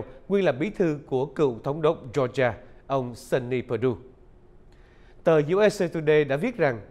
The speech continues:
cuộc bầu cử đặc biệt tại Georgia đã trở thành một cuộc trưng cầu dân ý,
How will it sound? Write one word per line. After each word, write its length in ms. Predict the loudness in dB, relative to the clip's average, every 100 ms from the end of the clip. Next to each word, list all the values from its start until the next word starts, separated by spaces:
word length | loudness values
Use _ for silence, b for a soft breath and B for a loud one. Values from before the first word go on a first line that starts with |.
| B B
cuộc 120 | 0
bầu 120 | 2 2
cử 180 | 4
đặc 200 | 4 2
biệt 220 | 0 -2 0
tại 140 | -2
Georgia 360 | 0 2 2 0 0
đã 80 |
trở 120 | -2 0
thành 260 | -2 -2
một 160 | -4 -2
cuộc 180 | -4 -2
trưng 180 | -8 -2
cầu 200 | 0 2
dân 180 | 0 0
ý, 320 | 0 0